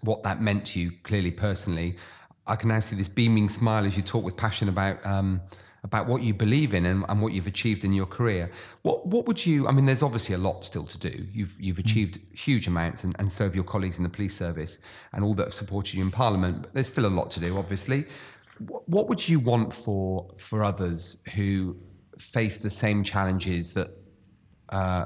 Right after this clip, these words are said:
Speaker 1: the Baroness Newlove and her family face?
Speaker 2: I think other than wanting them to have their voice heard as much as Helen's was, I think we had a victims code, which is an advisory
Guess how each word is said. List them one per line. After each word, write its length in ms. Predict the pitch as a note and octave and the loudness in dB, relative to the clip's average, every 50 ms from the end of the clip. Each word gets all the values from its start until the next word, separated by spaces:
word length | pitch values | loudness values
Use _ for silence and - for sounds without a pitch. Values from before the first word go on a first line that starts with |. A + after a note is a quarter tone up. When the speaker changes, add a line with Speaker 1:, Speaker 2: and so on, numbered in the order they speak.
| - - - | -4 -8 -8
Speaker 1:
the 60 | F#2+ | -2
Baroness 420 | F2 G#2 G2+ F#2+ F#2 F2+ F2 - | 0 2 2 2 2 0 -2 0
Newlove 360 | - G#2 G2+ F#2+ F2+ F2+ F2 - | 0 2 4 4 2 2 0 0
and 100 | F#2 F2+ | 0 0
her 120 | F#2 F#2 | 0 0
family 360 | F2+ - F2 E2+ E2 D#2 D#2+ | 0 0 0 0 0 -2 -4
face? 380 | E2 - F2 E2+ E2+ F2 - - _ - - - - - - - - - | -6 -6 -8 -8 -8 -8 -10 -12 _ -18 -18 -14 -14 -14 -14 -12 -6 -2
Speaker 2:
I 60 | D#3 | 2
think 220 | B2 D#3 D3 - | 2 4 4 4
other 180 | D#3 D3 C3+ C3 | 4 6 6 6
than 400 | A2+ A2 A2 G2+ G2+ G2 G2 G2 - | 4 4 4 4 4 2 2 0 0
wanting 340 | A#2 A2+ A2 - - A2 G#2 | 2 2 2 2 2 2 2
them 160 | G2 G2 F#2 | 4 4 2
to 340 | - - G2+ G2 F#2+ F#2+ F#2 | 2 2 2 2 2 2 2
have 200 | - G#2+ G2+ F#2+ | 0 0 0 2
their 100 | G#2+ G#2 | 4 4
voice 360 | F#2 F2 G#2 A2 G#2+ G#2 - | 4 4 4 4 4 2 2
heard 320 | - F#2+ F2 F2 E2+ E2 - - - | 2 0 0 0 -2 -6 -8 -6 -4
as 120 | G2 F2+ | -2 0
much 240 | G2 G2+ F#2+ - - | 0 0 0 0 -2
as 120 | G2 F2+ | -2 -2
Helen's 420 | - G#2 G#2 G2+ G#2 F#2 E2+ D#2+ - | -2 0 0 2 2 0 0 -2 -6
was, 220 | E2+ E2+ E2+ - | -8 -8 -6 -6
I 80 | - A2 | -6 -2
think 320 | - C3 B2+ A#2 A#2+ - - - - - - - - - - - - _ - | 2 2 2 2 2 -2 -16 -18 -18 -18 -18 -20 -20 -20 -20 -20 -18 _ 0
we 160 | C3 B2+ C3 | 4 4 4
had 280 | A#2 - - F3+ F3 D#3+ | 4 4 4 4 4 4
a 60 | D3+ | 4
victims 540 | C#3 A#2 - A#2 - - - B2+ A#2 G#2 - | 4 2 2 0 0 2 4 4 4 4 2
code, 480 | - - - G#2+ G2+ F#2 F2 F2 - | 0 0 2 2 2 2 0 -2 -4
which 260 | - G2+ G#2+ G2+ - | -4 -2 0 0 2
is 140 | G#2+ G2 F#2+ | 0 2 2
an 100 | G#2 G#2 | 2 2
advisory 720 | G2 F2 F#2+ G#2 G#2+ A2 A2 G#2 F#2 F#2+ F#2 F2+ F2 - | 2 2 2 2 4 4 4 2 0 -2 -4 -6 -6 -8